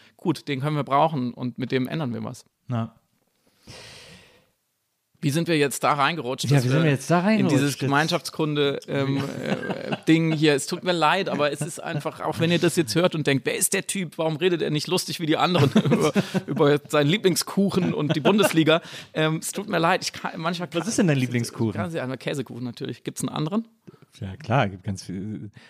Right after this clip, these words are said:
Speaker 2: Zum Beispiel meine Frau liebt Zupfkuchen.
Speaker 1: Ja, der ist auch okay, der ist für mich relativ nah auch an dem
Speaker 2: So
Speaker 1: Käse.
Speaker 2: die russische Form des Käsekuchens.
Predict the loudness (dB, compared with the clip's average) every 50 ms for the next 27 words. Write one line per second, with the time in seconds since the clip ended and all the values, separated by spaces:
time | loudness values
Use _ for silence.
0 | _ _ -4 0 2 2 2 2 0 0 2 0 0 -2 0 2 2 2 2 0
1 | -2 _ -2 -2 -2 -2 -4 -12 -8 -6 -6 -6 -8 -14 -16 _ _ _ 0 0
2 | 0 0 0 -4 -4 -6 -8 -8 -8 -8 -8 -6 -4 -4 -4 -4 -8 -12 -14 -12
3 | -8 -6 -6 -6 -6 -6 -8 -6 -6 -6 -8 -10 -12 -10 -8 -6 -4 -2 -2 -2
4 | -4 -6 -8 -8 -8 -6 -6 -6 -6 -6 -4 -4 -2 0 0 0 0 0 -6 -6
5 | -4 -2 0 0 0 0 0 -2 -2 -2 -2 -6 -8 -8 -8 -8 -10 -12 -14 -16